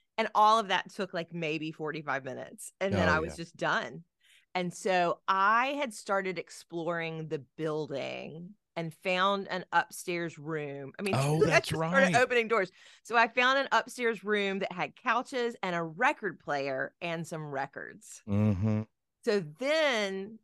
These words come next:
Speaker 1: somehow I went back downstairs, and Maria and I were sitting in sort of, like, a parlor space, reading and being silent across from each other. But we started, like, catching eyes, like,
Speaker 2: Mm-hmm.
Speaker 1: "I wanna talk. Do you wanna talk?"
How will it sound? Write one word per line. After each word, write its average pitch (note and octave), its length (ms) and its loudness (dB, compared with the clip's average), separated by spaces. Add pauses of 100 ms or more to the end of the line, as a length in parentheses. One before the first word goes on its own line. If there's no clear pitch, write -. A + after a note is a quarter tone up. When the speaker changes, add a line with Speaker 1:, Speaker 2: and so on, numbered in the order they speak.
(160)
Speaker 1:
somehow C4 680 -2
I E3+ 100 2
went E3+ 260 -4
back G#3+ 320 0
downstairs, D#3 1040 -4
and F#3 120 -6
Maria G3+ 560 0
and G3 120 -2
I E3 140 2
were D#3+ 120 -4
sitting F#3 400 -6
in E3 360 -6
sort A3 260 -6
of, A3+ 140 -2
like, F3+ 160 -2
a D#3 340 2
parlor E3+ 560 -2
space, D#3+ 540 -6 (600)
reading B3 560 0
and G#3+ 100 0
being G#3 220 -2
silent F3 420 0
across B3 500 0
from F#3 160 -4
each E3+ 180 -6
other. D3+ 260 -2
But D3 100 -8
we F3+ 80 -6
started, F3 480 0
like, D#3 220 -2 (380)
catching F3 400 -4
eyes, D3+ 460 0
like, C#3+ 200 0
Speaker 2:
Mm-hmm. G2+ 320 -2 (1040)
Speaker 1:
"I D#3+ 60 -4
wanna D#3 200 -4
talk. G#3+ 340 0
Do F3 120 -12
you F3+ 100 -6
wanna F3+ 180 -2
talk?" A#3 380 -2